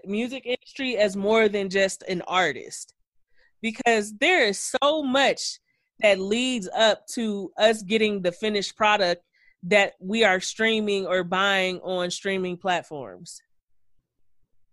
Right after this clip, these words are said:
There's so much that happens that leads up to that, and it's,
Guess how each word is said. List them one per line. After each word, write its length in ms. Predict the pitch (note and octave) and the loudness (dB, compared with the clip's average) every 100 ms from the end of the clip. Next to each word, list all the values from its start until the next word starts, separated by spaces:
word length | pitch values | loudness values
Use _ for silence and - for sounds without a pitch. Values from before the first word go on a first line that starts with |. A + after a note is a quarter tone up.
| _ F#3+ | _ 0
There's 280 | C4 C#4 - | 2 2 2
so 200 | C4 C4+ | 0 2
much 240 | C4 B3 | 0 0
that 160 | A3 G#3+ | 0 4
happens 460 | A3+ A3+ G#3 G3 | 2 2 -4 -2
that 180 | F#3+ E3+ | 0 0
leads 360 | F3+ G#3+ G3+ G3 | -2 -4 -2 0
up 180 | G3 | 0
to 120 | - E3+ | -2 -2
that, 220 | E3 E3 | -2 0
and 120 | F3+ | -2
it's, 220 | G#3 - | -4 -4